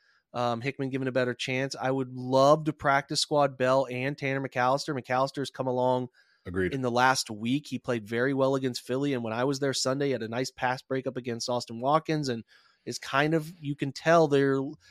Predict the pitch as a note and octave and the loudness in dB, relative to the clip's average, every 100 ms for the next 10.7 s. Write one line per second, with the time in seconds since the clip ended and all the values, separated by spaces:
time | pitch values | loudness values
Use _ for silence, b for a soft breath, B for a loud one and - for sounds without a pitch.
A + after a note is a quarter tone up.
0 | b b - G#3+ E3+ F#3+ A3+ B3 - G3 | b b 0 0 0 -4 0 -4 2 2
1 | F#3 F#3 E3+ E3 D3+ C#3+ C#3 C3+ B2+ - | 2 -4 0 0 2 0 2 2 -2 0
2 | C#3+ - C#3 C3 A#2+ A2+ A2 _ _ _ | -2 0 -4 -2 0 -2 -4 _ _ _
3 | _ - - D3+ D3 C3 C3+ D3+ D3 D3+ | _ -16 0 0 4 2 2 0 2 4
4 | D#3 D#3+ D#3+ _ A2 G#2 A2 A2+ - B2+ | 6 4 0 _ 0 2 2 0 0 4
5 | C3+ C#3+ D3 D3 C#3+ C#3 _ _ B2 - | 6 4 2 4 2 -2 _ _ -10 -2
6 | D3 D3 B2+ B2 A#2 D3+ C#3+ C#3 B2+ - | 0 2 0 -4 -6 2 4 2 0 0
7 | D3 D3 C3 D3 D3 D3 C3 F#2 B2 B2+ | 0 2 0 0 0 2 0 0 -2 0
8 | C#3+ D#3 D3 - - D3 - G#3 A#3 A#3+ | 0 0 0 -4 -8 -4 0 0 0 0
9 | B3 A2+ - C#3 F3 C#3+ F3+ F#3 E3+ F3 | 2 0 -2 -2 -2 -2 0 0 2 2
10 | E3+ C#3+ A#2 A2 G#2+ G2+ | 2 -2 -2 -4 -6 -8